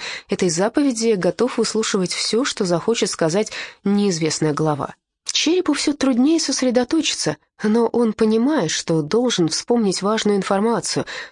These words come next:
Надо заставить мысли подняться в единственный усик, или муравей, чьё тело он когда-то продолжал, гибнет зря. Череп уже не соединён с сердцем, в него не поступает кровь,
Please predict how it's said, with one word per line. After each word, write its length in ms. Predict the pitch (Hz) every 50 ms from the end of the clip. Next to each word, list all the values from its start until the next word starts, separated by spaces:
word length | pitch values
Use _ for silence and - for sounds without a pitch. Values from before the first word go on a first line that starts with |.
| _ _
Надо 220 | 180 202 214 214
заставить 460 | - 220 196 - 247 240 233 208 -
мысли 400 | 208 208 226 269 - - 233 226
подняться 720 | 214 - - 208 190 160 175 185 214 247 - - - 254 233
в 40 |
единственный 640 | 214 196 208 190 196 220 226 - - 226 214 214 226 -
усик, 440 | - 254 226 170 - - 135 - - 165
или 180 | 170 175 160 - - - - - -
муравей, 500 | - 175 190 185 180 180 180 226 262 240
чьё 300 | - - - 180 160 151
тело 380 | 147 - - 226 240 226 190 165
он 100 | 156 151
когда-то 500 | - 156 151 156 185 185 - - 160 151
продолжал, 640 | - - 170 170 156 156 151 156 156 214 233 214 - - - - _ -
гибнет 480 | 185 175 175 202 170 156 156 156 147
зря. 360 | - 175 165 151 - - - - _ _ _ _ _ _ _ _ _
Череп 340 | - - 285 294 285 285 285
уже 160 | 254 262 269
не 120 | 262 254
соединён 520 | 247 - 240 226 208 233 240 262 262 240 220
с 40 |
сердцем, 480 | - - - 277 285 - - - 160 151
в 100 | 143 160
него 180 | 165 160 196 220
не 100 | 214 -
поступает 500 | - - - - 170 - 208 202 175 -
кровь, 320 | - 190 214 254 233